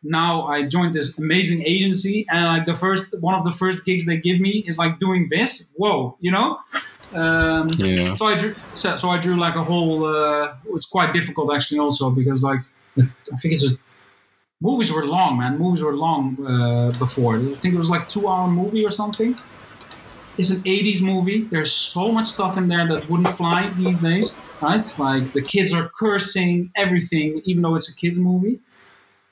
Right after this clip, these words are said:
Speaker 1: So to transform this into a children's book was quite a challenge, actually. Uh, but we managed.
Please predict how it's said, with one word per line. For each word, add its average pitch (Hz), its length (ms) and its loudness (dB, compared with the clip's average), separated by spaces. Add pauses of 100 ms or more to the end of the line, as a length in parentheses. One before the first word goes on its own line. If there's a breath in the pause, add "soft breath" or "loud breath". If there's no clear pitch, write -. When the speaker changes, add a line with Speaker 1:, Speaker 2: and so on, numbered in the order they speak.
(220 soft breath)
Speaker 1:
So 196 180 0
to 196 100 0
transform 208 580 0
this 208 240 2
into 185 240 0
a 175 40 0
children's 190 400 2
book 156 320 -2
was 170 140 2
quite 175 300 0
a 165 40 0
challenge, 147 420 0
actually. 120 500 0 (180)
Uh, 175 260 2
but 202 140 -2
we 190 120 2
managed. 165 560 -2